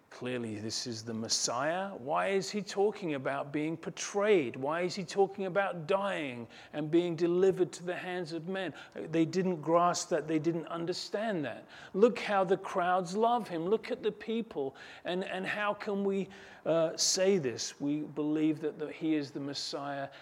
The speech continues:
and he will reign and the kingdom is among us. But they did not ask him about this saying. Perhaps they didn't want to hear any more about his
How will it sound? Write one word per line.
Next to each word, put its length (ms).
and 160
he 160
will 240
reign 640
and 160
the 100
kingdom 640
is 160
among 380
us. 440
But 140
they 140
did 220
not 360
ask 420
him 180
about 440
this 120
saying. 380
Perhaps 420
they 120
didn't 260
want 280
to 100
hear 360
any 160
more 380
about 420
his 300